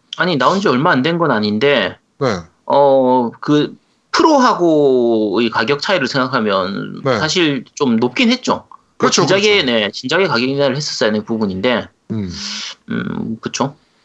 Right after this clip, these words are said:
Speaker 2: 하여튼.
Speaker 1: 뭐, 지금 가격이
Speaker 2: 근데
Speaker 1: 적당한 것 같아요. 가격
Speaker 2: 어,
Speaker 1: 인하된 가격이.
Speaker 2: 네, 일본 등 해외 가격 인하는 아직 미정이라고 합니다.
Speaker 1: 네.
Speaker 2: 네. 이러면 슬림 며칠 전에 산 사람들은 뭐가 되는 거야? <laughs> 네.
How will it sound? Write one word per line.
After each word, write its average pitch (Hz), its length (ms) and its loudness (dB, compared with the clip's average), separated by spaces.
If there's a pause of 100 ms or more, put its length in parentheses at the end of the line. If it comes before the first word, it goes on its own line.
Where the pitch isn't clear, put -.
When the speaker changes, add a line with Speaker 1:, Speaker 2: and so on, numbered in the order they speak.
(180)
Speaker 2:
하여튼. 175 380 0
Speaker 1:
뭐, 151 120 -4 (200)
지금 220 220 2
가격이 202 180 2
Speaker 2:
근데 247 140 4
Speaker 1:
적당한 196 280 2
것 135 100 2
같아요. 104 220 -2 (140)
가격 127 220 0
Speaker 2:
어, 139 40 4
Speaker 1:
인하된 135 360 4
가격이. 101 400 -4 (220)
Speaker 2:
네, 156 200 4
일본 262 520 2
등 285 220 2
해외 302 300 2
가격 226 260 2
인하는 190 220 4
아직 143 260 0
미정이라고 139 520 2
합니다. 87 600 -8
Speaker 1:
네. 101 200 -2 (340)
Speaker 2:
네. 135 80 -12 (1900)
이러면 196 560 2
슬림 269 400 2
며칠 160 260 2
전에 254 180 4
산 214 140 2
사람들은 190 380 2
뭐가 131 200 4
되는 123 200 2
거야? 127 200 2
<laughs> - 920 -6
네. 107 240 0